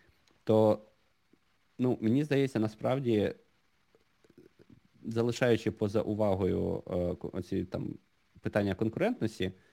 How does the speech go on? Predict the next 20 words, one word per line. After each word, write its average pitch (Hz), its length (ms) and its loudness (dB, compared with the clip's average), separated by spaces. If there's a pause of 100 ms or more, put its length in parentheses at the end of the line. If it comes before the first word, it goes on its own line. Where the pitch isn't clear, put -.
(360)
завжди 117 440 2
краще, 113 440 0
щоб, 95 340 -2 (140)
е, 90 280 0 (880)
було 110 420 4
відкрите 92 760 0 (200)
будь-що 90 720 -2 (100)
там 78 240 -8 (320)
забезпечення, 95 920 -2 (460)
е, 82 200 -8 (880)
програмне, 101 640 0
апаратне, 95 760 2 (120)
специфікації 95 840 -2
і - 40 -12
так 98 160 -2
далі. 85 240 0
Тому 139 200 -4
що - 100 -10
це 131 200 -4
спонукає, 101 680 0